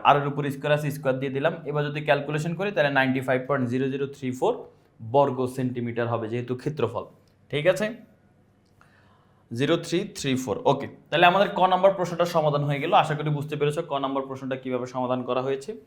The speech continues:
এখন আমরা আমাদের খ নম্বর প্রশ্নে যাব। খ নম্বর প্রশ্নে বলা হচ্ছে দেখাও যে এএম সমান বিএম এবং সিএম সমান ডিএম। অর্থাৎ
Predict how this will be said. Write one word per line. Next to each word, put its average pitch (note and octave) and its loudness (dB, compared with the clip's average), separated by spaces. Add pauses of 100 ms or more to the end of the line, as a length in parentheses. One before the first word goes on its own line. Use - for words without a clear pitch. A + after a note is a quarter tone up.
(320)
এখন E3+ 6
আমরা F#3 8
আমাদের F3 6 (100)
খ - -8 (140)
নম্বর D#3+ 6
প্রশ্নে A#2 -4
যাব। F#2 -2 (640)
খ - -10 (160)
নম্বর A#3 8
প্রশ্নে A3 2
বলা G#3+ 8
হচ্ছে D3+ -2 (640)
দেখাও E3 8
যে D#3+ 2 (220)
এএম G#3+ 4
সমান G3+ 2 (120)
বিএম D3+ 4 (140)
এবং D#3+ -2 (160)
সিএম F3+ -2
সমান D3+ 0 (120)
ডিএম। B2 0 (380)
অর্থাৎ C3+ -2